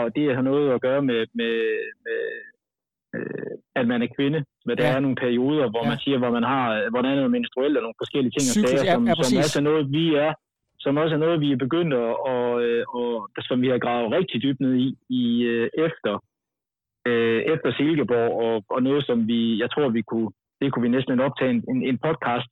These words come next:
Speaker 1: øh, om, øh, i sig selv, i forhold til det her med, hvor svært det reelt set er at have med, med, med, hvad skal man sige, med elitesportsfolk at gøre,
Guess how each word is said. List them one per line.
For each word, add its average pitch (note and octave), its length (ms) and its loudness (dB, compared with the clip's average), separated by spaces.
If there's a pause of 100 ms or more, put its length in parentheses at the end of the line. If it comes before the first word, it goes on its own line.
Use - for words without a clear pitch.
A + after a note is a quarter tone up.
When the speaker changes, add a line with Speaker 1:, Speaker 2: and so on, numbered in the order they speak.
(140)
Speaker 1:
øh, A2+ 160 -2
om, C#3 200 -2 (100)
øh, A2+ 200 0 (120)
i D#3+ 100 0
sig A#2+ 100 -2
selv, E3 300 -2
i A#2 140 -4
forhold C3+ 220 0
til C3+ 120 -2
det C#3 120 0
her C3+ 80 0
med, C3+ 160 0
hvor B2+ 160 -2 (140)
svært D3+ 320 0
det A#2 140 0
reelt C3+ 280 0
set C3 180 0
er C3 180 0 (180)
at A2 80 -6
have B2+ 140 -2
med, A#2+ 220 0 (1160)
med, C#3+ 240 2 (140)
med, C#3 280 0 (340)
hvad B2+ 100 -2
skal - 120 -6
man A#2+ 120 -4
sige, C#3 100 0
med B2+ 160 2
elitesportsfolk C#3 920 0
at A#2 120 0
gøre, C#3 560 2